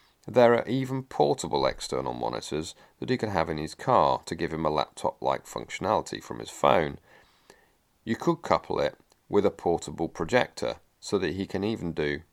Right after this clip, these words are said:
presentations to clients from his phone.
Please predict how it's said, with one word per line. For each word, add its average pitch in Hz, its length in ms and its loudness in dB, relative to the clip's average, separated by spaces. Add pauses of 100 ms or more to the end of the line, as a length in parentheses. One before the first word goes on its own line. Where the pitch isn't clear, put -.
presentations 82 960 -4
to - 160 -10
clients - 720 0 (680)
from 80 340 2
his 64 120 -8
phone. 73 440 -4